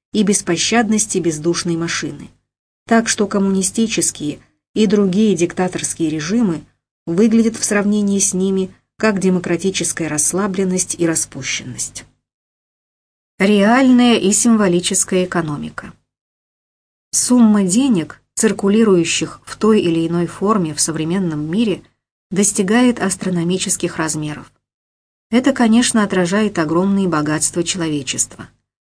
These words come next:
Но вместе с тем денежная сфера превратилась в автономную, в значительной мере независимую от реальной экономики.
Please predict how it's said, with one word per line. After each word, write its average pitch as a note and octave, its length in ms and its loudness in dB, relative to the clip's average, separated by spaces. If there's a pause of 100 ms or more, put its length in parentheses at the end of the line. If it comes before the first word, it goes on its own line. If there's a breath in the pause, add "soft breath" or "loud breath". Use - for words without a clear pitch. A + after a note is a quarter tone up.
Но G#3 120 4
вместе G#3+ 400 4
с G3 80 0
тем A#3+ 340 0
денежная E3 500 0
сфера A3 500 0 (360 loud breath)
превратилась A3+ 720 4
в F3+ 80 -2
автономную, E3+ 840 -2 (180)
в E3 100 -10
значительной F#3 720 0
мере F3+ 240 2
независимую F3 880 -2
от D#3+ 140 -8
реальной D3+ 380 -4
экономики. D#3 680 -10